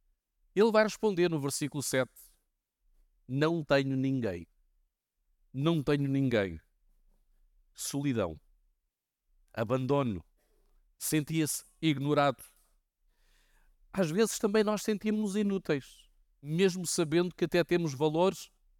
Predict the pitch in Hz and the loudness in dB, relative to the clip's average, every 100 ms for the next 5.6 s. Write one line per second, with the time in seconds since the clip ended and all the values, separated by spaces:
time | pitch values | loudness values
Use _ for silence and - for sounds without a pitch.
0 | _ 143 131 147 139 - - - _ _ | _ -2 2 2 0 -4 -20 -20 _ _
1 | _ _ _ _ _ _ _ 156 240 240 | _ _ _ _ _ _ _ -4 0 2
2 | 202 226 226 208 208 - 185 208 196 190 | 2 0 0 0 -2 -2 0 2 2 2
3 | 185 190 196 175 170 160 202 180 160 175 | 0 -2 -4 -2 -2 0 0 2 0 0
4 | 160 202 208 190 180 170 165 170 185 180 | -4 -2 0 0 0 -2 -2 2 2 2
5 | _ 170 170 170 147 | _ 0 2 4 2